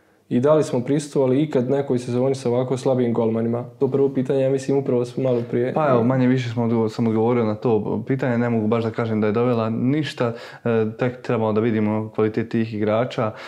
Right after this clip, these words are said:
Speaker 2: e, nek-, za neke igrače znamo, poput Smajla Agića, koji su, su bili vani i bili su i ovde, e, očekuje se od njih i velika su očekivanja, ali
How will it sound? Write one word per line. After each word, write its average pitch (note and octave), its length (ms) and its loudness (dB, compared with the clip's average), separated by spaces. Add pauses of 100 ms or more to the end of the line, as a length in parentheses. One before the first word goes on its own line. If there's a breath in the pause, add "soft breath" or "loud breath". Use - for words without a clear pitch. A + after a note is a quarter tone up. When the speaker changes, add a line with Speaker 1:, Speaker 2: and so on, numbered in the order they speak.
(160 loud breath)
Speaker 2:
e, G#2+ 40 -2
nek-, A2 420 -2
za A2 100 0
neke A2 280 -2
igrače G#2+ 360 0
znamo, G#2+ 380 0
poput G#2 300 -4
Smajla G#2 320 0
Agića, G#2+ 320 -2
koji G2+ 180 -2
su, G2+ 260 -2
su G2+ 220 -6
bili G#2+ 320 0
vani A#2 360 2
i G#2 40 0
bili G#2 360 0
su G#2+ 180 -2
i G2+ 140 0
ovde, A#2 300 0 (280 loud breath)
e, G2+ 80 -2
očekuje G#2 520 0
se G#2 180 -2
od G2 100 0
njih G#2 260 -4 (180)
i G2 100 -2
velika G2+ 300 -2
su - 120 -6
očekivanja, C#3+ 560 -2
ali C#3 220 0